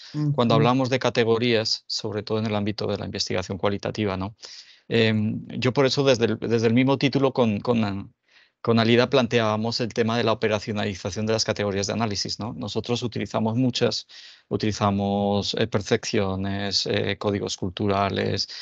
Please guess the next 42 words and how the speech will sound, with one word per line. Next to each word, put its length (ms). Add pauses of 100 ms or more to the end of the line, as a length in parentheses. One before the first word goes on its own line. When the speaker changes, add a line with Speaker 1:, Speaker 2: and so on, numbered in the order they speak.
(140)
Speaker 2:
representaciones, 1040
imaginarios, 920 (300)
introducimos 640
arquetipos, 680 (380)
pero 200
me 140
parece 300
un, 160
un 120
elemento 520
clave 320
y 160
que 200
creo 240
que 100
en 80
eso 220
me 140
dio 200 (100)
pistas 320
también, 420 (400)
y 580
Ignacio, 600 (560)
es 220
muy 120
importante, 480
yo 60
lo 80
había 140
trabajado 400
hace 160
años 180
también 160
en 60
mi 80
tesis 260
doctoral, 460
creo 240
que 80
es 120
importante 600
para 320